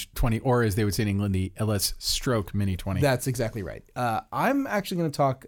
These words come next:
Speaker 2: uh, there's two versions of this. There's one which is a D and one which is a C. So L S Dash Mini twenty C. The C has an adjustable color temperature, which means that you can have a warmer white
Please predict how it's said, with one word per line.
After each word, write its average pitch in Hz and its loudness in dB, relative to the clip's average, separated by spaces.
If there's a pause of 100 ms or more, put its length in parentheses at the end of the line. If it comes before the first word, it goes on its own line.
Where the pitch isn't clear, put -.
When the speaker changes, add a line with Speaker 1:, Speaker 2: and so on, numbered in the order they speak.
Speaker 2:
uh, 139 -6
there's 127 -2
two 233 0
versions 135 2
of 98 -6
this. 104 -6 (240)
There's 143 0
one 143 2
which 147 -2
is 123 0
a 120 0
D 123 -2
and 131 0
one 143 2
which 143 -2
is 139 -2
a 131 2
C. - -4
So - -6
L 175 0
S 147 0
Dash 117 -4
Mini 113 0 (280)
twenty 110 -2
C. 87 0 (260)
The 180 0
C 226 0 (320)
has 143 4
an 151 -6
adjustable 139 -2
color 226 0
temperature, 117 -4 (300)
which 151 0
means 165 4
that 147 2
you 143 -4
can 139 0
have 123 2
a 117 -2
warmer 113 0
white 131 0